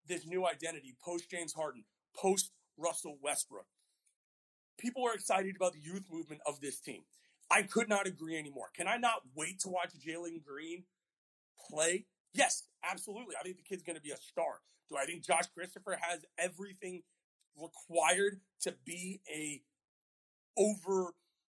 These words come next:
overly aggressive Lou Williams? I absolutely think so. That's my comp for a guy like Josh Christopher, is Lou Williams. I think he can play.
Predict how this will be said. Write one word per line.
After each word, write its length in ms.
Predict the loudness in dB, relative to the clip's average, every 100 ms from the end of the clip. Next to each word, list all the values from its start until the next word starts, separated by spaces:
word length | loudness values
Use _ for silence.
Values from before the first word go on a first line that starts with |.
| _
overly 460 | 0 0 -2 -6 -6
aggressive 580 | -6 -6 -6 -4 -6 -8 -8
Lou 260 | -10 -2 -2
Williams? 360 | 2 0 0 -6 -2
I 140 | 0
absolutely 460 | 2 0 -2 -6 -10
think 220 | -14 -16
so. 120 | -14 -2
That's 260 | 4 4 6
my 140 | 4 4 0
comp 220 | -6 -4
for 100 | -8
a 100 | -4
guy 100 | -4 -4
like 120 | -6
Josh 180 | -8 -8
Christopher, 460 | -10 -10 -10 -10 -10 _ _ _ 0
is 240 | 0 0
Lou 280 | -4 -4 0
Williams. 460 | 6 6 4 -4 -12 _ _ _ _ _ -20 -6
I 80 | -4
think 180 | -4 -8
he 100 | -8
can 120 | -4
play. 160 | 0